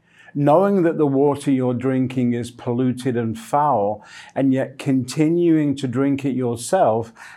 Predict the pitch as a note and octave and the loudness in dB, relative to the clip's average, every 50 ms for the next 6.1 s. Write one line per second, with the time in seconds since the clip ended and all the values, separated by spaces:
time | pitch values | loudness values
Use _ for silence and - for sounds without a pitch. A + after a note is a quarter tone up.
0 | - _ - D3+ E3 D#3 C3+ A#2+ B2 B2 B2 - - C#3+ C3+ - - D3 C3+ C3+ | -8 _ -2 0 0 2 2 2 2 0 0 2 2 2 0 0 -4 -4 -2 -2
1 | C3+ C3+ - - - C#3+ - C#3 C#3+ C#3 B2+ A#2 A2 - - - - _ _ _ | -4 -4 -6 -8 -8 -4 -2 -2 -2 -2 -4 -6 -8 -10 -14 -18 -20 _ _ _
2 | _ _ _ _ _ _ _ _ _ _ _ _ _ _ _ _ _ _ _ _ | _ _ _ _ _ _ _ _ _ _ _ _ _ _ _ _ _ _ _ _
3 | _ _ _ _ _ _ _ - E3 D3+ - - D#3+ D#3+ D3+ C#3+ - - C3+ C#3 | _ _ _ _ _ _ _ -2 -2 -2 0 0 0 2 2 0 2 2 4 4
4 | C#3+ D#3+ E3 E3+ E3+ - - - _ D3 C3 B2+ C3+ C#3+ D3+ C#3 - - D3+ C#3+ | 6 6 6 4 2 0 -4 -6 _ 0 2 4 4 4 2 2 0 0 0 2
5 | C3+ C#3 C#3 B2+ - - C3 C3 B2+ B2+ - - C3 C3 C#3 D3 C3+ - - - | 2 0 0 -2 -2 -2 -2 0 0 -2 0 0 0 0 0 -2 -4 -8 -12 -16
6 | - | -18